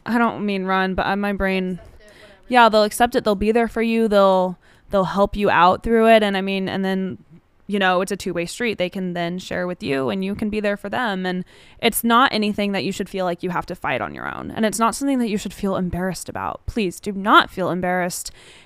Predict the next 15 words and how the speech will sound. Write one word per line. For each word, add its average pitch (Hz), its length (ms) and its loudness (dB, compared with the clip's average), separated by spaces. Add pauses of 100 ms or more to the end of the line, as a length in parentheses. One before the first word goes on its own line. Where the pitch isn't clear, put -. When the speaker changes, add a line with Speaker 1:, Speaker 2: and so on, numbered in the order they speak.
(140)
Speaker 1:
if - 600 2 (1000)
you're, 214 220 2
like, 202 180 2
struggling 202 400 -2
with 185 160 -4
anything 180 640 -4
mental 190 280 -4
health 190 240 -8
wise - 240 -8
at - 140 -10
all, 175 200 -2
because 185 300 -6
you're 196 100 -2
not 196 200 4
alone. 185 680 0